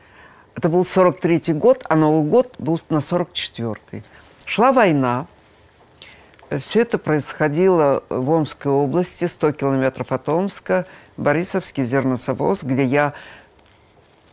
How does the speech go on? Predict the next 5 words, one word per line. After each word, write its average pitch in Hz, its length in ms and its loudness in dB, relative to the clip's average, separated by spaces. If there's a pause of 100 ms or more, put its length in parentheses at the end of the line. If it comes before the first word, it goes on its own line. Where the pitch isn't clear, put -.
(440)
жила 147 600 2 (100)
и 143 340 0 (300)
там 202 360 0 (640)
проучилась 180 800 -2
и 127 240 -2